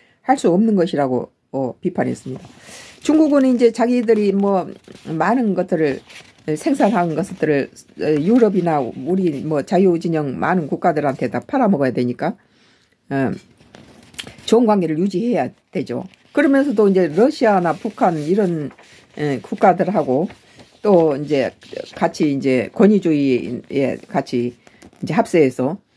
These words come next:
이런 식으로 한 건 좋지 않다. 두 가지를 동시에 가질 수는 없다. 그렇게, 에, 나토 총장이 그렇게 말하고 있네요.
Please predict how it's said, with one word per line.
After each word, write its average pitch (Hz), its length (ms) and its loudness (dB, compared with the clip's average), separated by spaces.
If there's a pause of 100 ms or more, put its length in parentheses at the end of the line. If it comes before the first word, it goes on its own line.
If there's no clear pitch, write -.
(180)
이런 196 240 4
식으로 190 200 -2
한 185 120 0
건 147 100 -2
좋지 180 260 -2
않다. 139 640 -6
두 180 100 -4
가지를 170 280 2
동시에 190 320 -2
가질 156 180 -4
수는 131 180 -6
없다. 131 300 -4
그렇게, 123 400 -6 (520)
에, 131 80 -2
나토 135 440 0
총장이 139 460 0
그렇게 - 240 -10
말하고 120 360 -4
있네요. - 320 -6